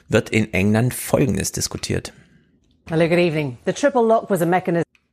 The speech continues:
Speaker 1: Und wie ihr hört, gleich zum Sendungseröffnungs-, äh, Termin.
Speaker 2: introduced by the government to guarantee that the state pension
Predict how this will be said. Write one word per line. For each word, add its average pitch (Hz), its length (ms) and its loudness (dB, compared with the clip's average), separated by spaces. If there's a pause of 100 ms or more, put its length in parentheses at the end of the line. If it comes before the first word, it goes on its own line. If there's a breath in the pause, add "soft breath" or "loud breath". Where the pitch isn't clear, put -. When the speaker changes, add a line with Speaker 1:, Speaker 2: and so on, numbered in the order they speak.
(220)
Speaker 1:
Und 98 140 2
wie 98 80 6
ihr 95 60 6
hört, 98 400 2
gleich 101 260 2
zum 98 300 2
Sendungseröffnungs-, - 1300 -2
äh, - 380 -4
Termin. 156 280 0
Speaker 2:
introduced 151 500 0
by 156 140 2
the 135 100 0
government 160 400 2
to 160 80 -4
guarantee 180 520 2
that 165 160 -8
the 160 60 -6
state - 380 0
pension 196 400 2